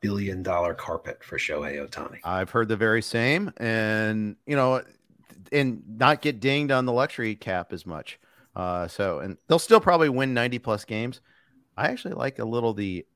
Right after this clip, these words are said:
Speaker 2: the under ninety-six and a half this year. Uh, I would like it, except I don't bet t-,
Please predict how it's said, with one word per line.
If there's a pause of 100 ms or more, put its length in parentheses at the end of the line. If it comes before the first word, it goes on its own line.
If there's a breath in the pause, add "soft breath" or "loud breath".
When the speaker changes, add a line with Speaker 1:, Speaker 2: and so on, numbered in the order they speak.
(220)
Speaker 2:
the
under
ninety-six
and
a
half
this
year. (320 soft breath)
Uh, (280)
I
would
like
it,
except
I
don't
bet (300)
t-,